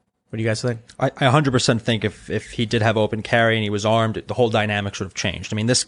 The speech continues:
Speaker 2: this guy obviously went postal, he went nuts. He had this momentary,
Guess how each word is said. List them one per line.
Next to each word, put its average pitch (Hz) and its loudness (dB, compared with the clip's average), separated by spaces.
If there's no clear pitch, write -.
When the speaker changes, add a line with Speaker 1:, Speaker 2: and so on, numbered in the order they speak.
Speaker 2:
this 131 2
guy 113 2
obviously 107 -2
went 87 -12
postal, 120 2
he 95 -2
went 98 -4
nuts. 113 0
He - -2
had 120 2
this 110 -4
momentary, 127 2